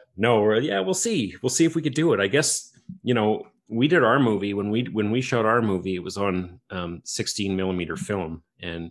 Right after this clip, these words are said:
and if I had my way and I had, uh, all the money in the world, that's the way I do it. Um, I do it. I do a movie on film. I think it's a cool thing to do. And I think it adds a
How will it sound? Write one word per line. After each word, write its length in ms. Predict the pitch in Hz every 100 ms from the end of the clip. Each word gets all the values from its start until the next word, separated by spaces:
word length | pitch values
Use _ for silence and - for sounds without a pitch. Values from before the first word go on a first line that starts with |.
| -
and 100 | 90
if 140 | 87 104
I 80 |
had 240 | 98 135 127
my 120 | 95
way 460 | 95 117 82 85 - _ _ _ - - - _ -
and 320 | 95 90 85
I 80 | 85
had, 340 | 95 98 80 - - _ 92
uh, 120 | 87 101
all 160 | 95
the 40 | 92
money 260 | 92 87
in 40 | 82
the 80 | 80
world, 380 | 90 87 80 -
that's 260 | 95 92 -
the 80 | 90
way 200 | 90 82
I 80 |
do 260 | 78 90 82
it. 140 | - - _
Um, 380 | 85 80 80 - _
I 60 | 92
do 240 | 92 92
it. 80 | 85 92
I 80 |
do 200 | 90 113
a 40 | 90
movie 300 | 90 87 82
on 140 | 82
film. 360 | - 90 82 78
I 60 |
think 180 | 82 90
it's 140 | - -
a 40 | -
cool 160 | 90
thing 220 | 78 85 80
to 60 |
do. 260 | 73 82 80
And 100 | 80
I 80 | 78
think 240 | - 85
it 80 | 80
adds 280 | 82 82
a 80 | 82